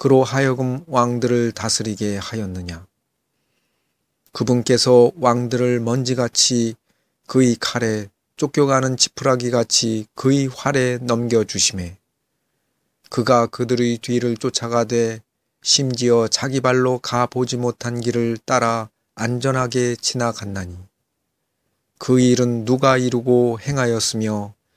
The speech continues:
처음부터 그 세대들을 불러내었느냐? 나 주가 마지막 세대와 함께 첫째 세대를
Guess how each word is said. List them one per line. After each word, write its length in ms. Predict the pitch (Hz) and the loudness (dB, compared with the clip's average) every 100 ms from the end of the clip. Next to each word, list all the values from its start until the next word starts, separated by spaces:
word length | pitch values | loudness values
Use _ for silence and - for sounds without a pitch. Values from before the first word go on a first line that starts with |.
| _ _ | _ _
처음부터 760 | - 151 147 135 135 - 127 123 | -2 0 0 0 -2 0 -2 0
그 240 | 127 127 | 2 4
세대들을 720 | - 139 139 127 120 120 113 - _ | 2 2 2 2 0 0 -2 -8 _
불러내었느냐? 1120 | - 113 110 107 98 98 95 90 90 90 90 _ _ _ _ _ _ _ _ _ _ _ - | -4 2 2 2 0 -2 -2 -4 -6 -8 -12 _ _ _ _ _ _ _ _ _ _ _ 0
나 280 | 117 117 | 4 4
주가 460 | 113 - 117 120 117 | 0 -6 -2 0 0
마지막 520 | 113 113 120 117 113 | 0 -2 0 0 -2
세대와 580 | - - 117 117 120 117 | -4 -4 -2 0 0 0
함께 640 | 107 117 - 120 113 110 - _ _ _ _ - | -2 -10 -6 0 0 -2 -10 _ _ _ _ -4
첫째 460 | - 156 - 143 | -4 0 2 4
세대를 600 | 131 143 131 127 131 127 | 4 0 0 0 -2 -2